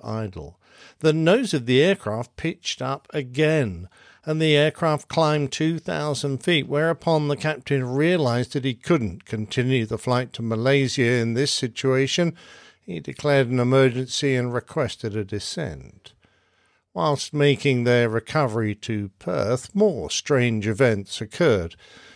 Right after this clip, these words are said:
With his primary flight display indications back to normal, the captain tried re-engaging the left autopilot, whereupon the aircraft banked right and pitched down.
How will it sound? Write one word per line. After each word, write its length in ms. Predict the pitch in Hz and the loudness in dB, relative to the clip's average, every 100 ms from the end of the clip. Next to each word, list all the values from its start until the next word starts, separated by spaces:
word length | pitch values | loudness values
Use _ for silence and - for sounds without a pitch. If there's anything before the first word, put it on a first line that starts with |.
| _ 147 | _ 0
With 160 | 139 | 0
his 240 | 123 131 - | 2 0 -2
primary 560 | - 143 131 120 120 | -2 2 4 2 0
flight 400 | 110 135 127 135 | 0 0 0 0
display 460 | 123 117 - 123 120 | -6 -4 0 2 2
indications 680 | 113 120 135 123 - 120 101 | -2 -2 0 0 -2 -6 -4
back 340 | - 123 - | -2 -2 -4
to 100 | - | -6
normal, 560 | 113 127 170 120 117 143 - - _ | 0 2 4 4 4 0 -8 -20 _
the 100 | 151 | -12
captain 500 | - 202 - - 143 | -2 -2 -2 -2 -2
tried 380 | 131 151 139 120 | 0 0 0 0
re-engaging 1200 | 117 120 135 139 123 123 131 147 139 113 95 107 | -2 0 2 2 2 4 4 4 2 -2 -2 0
the 100 | 120 | 2
left 320 | 123 120 - | 4 2 0
autopilot, 800 | 185 147 92 - 113 92 80 - | 0 0 -2 -6 -10 -8 -10 -12
whereupon 680 | 147 143 127 - 139 127 120 | -2 0 0 2 2 2 2
the 100 | 107 | 2
aircraft 640 | 151 - 143 117 - _ | 0 0 -2 -2 -4 _
banked 540 | 131 117 113 - - 147 | -2 0 -2 -6 -14 -8
right 540 | 131 135 98 123 - | -2 0 0 -6 -6
and 260 | 123 123 - | -6 -6 -2
pitched 420 | 156 - - - | -2 -2 -8 -2
down. 500 | 160 190 107 80 | -2 -2 -6 -10